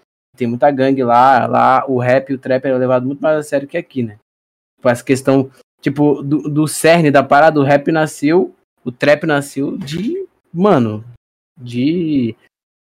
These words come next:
de guerra, de, de pessoas lutando pra conquistar alguma coisa, de pessoas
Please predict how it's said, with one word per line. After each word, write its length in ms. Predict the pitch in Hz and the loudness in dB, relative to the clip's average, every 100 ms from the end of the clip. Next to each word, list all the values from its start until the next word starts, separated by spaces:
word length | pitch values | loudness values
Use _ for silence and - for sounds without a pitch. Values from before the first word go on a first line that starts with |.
| _ | _
de 160 | - 143 | -6 -6
guerra, 840 | 156 131 143 160 139 120 104 107 _ _ | -2 2 6 6 4 2 -2 -10 _ _
de, 520 | 117 117 120 120 117 113 | -16 -8 -6 -6 -6 -12
de 80 | |
pessoas 760 | 120 131 127 131 139 135 123 - | -10 -10 -8 -4 0 0 -4 -12
lutando 520 | 127 135 139 131 139 | -6 -4 -2 -2 -2
pra 160 | 143 131 | -2 -4
conquistar 360 | 131 127 - 127 | -4 -8 0 0
alguma 260 | 127 123 | 2 -4
coisa, 680 | 120 123 143 147 120 113 107 _ _ _ _ - | -4 0 2 2 0 -4 -6 _ _ _ _ -10
de 680 | 170 120 117 113 110 107 - | -2 -2 -2 -4 -6 -10 -10
pessoas 560 | 117 110 123 123 - | -10 -2 0 0 -2